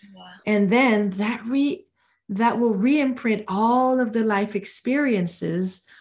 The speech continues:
Speaker 2: where the "I'm not good enough" belief was showing up in our life. Because if ninety-five percent of, of our thoughts are subconscious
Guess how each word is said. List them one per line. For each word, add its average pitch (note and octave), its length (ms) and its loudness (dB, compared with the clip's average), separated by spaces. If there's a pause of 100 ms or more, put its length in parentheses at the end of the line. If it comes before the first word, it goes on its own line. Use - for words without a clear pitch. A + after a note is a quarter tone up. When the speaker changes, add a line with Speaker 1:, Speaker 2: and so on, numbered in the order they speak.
(140)
Speaker 2:
where G3+ 280 2
the F#3 240 0
"I'm A3 160 4
not G#3 220 2
good B3 140 2
enough" F#3 340 0
belief G#3+ 400 0
was F#3+ 100 -2
showing F#3+ 360 -2
up E3+ 200 -4
in E3+ 100 -4
our E3+ 140 -4
life. - 320 -10
Because A3+ 440 -2 (1120)
if A3+ 200 2
ninety-five C#4 520 2
percent A#3+ 400 0
of, G#3 240 -2
of F#3+ 180 0
our F3+ 160 2
thoughts F3+ 360 0
are F3+ 60 -4
subconscious - 1000 -6